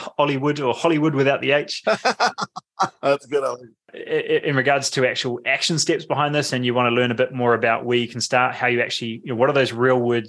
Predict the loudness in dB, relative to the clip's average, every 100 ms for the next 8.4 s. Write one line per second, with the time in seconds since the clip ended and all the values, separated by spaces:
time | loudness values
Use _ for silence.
0 | -4 0 0 0 -4 -4 -4 -6 -8 -6
1 | -2 0 0 -4 -6 -6 -4 -4 -4 0
2 | 2 2 0 -8 -14 -4 -4 -4 -6 -6
3 | -6 -4 0 0 0 -2 0 2 2 2
4 | 0 2 2 2 2 -2 -4 0 2 2
5 | 0 -2 -4 -6 -6 -2 -2 0 0 0
6 | 0 0 0 0 -4 -4 -8 -20 -20 -18
7 | -12 -4 0 2 2 2 0 0 -2 2
8 | 4 4 2